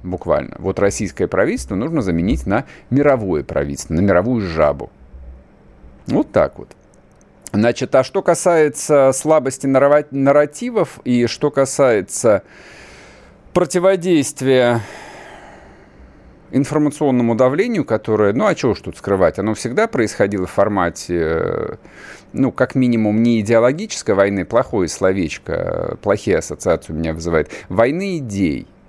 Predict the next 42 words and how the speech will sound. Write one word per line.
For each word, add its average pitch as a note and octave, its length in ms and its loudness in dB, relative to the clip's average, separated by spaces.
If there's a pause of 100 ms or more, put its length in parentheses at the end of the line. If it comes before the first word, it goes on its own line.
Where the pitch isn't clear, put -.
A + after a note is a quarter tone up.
(340)
И A2 80 2
эту D3+ 200 0
войну D#3 400 0
идей G3+ 320 -2
Россия D#3 380 0
не D3+ 100 -2
то A3 140 -4
что - 140 -12
проигрывала G#2 680 0
предыдущие G2+ 640 -2
тридцать G#2 400 -2
лет, G#2+ 220 0
Россия B2 340 0
на A#2+ 160 2
эту G2+ 180 -4
войну A2 280 2
просто A2 360 -2
не A2+ 160 4
явилась. F2+ 640 -2 (720)
Ну C3+ 300 2
и, C#4+ 60 0
соответственно, A#2 1400 2
вот F#2 200 -2
западная F#2+ 640 2
армада, C3+ 440 2
вот G2 140 0
эта F#2+ 140 -4
вот F2+ 180 0
армия F2+ 360 2
Мордора, A#2+ 580 2
она F#2 320 -2
тридцать B2 380 -4
лет A#2 200 -2
шла G#2+ 300 2
в F#2+ 40 -2
наступление, A2+ 600 -4
захватывая G#2 600 0
всё - 180 -6
новые B2+ 360 0
и - 20 0
новые A2+ 340 0
пространства G#2+ 720 -2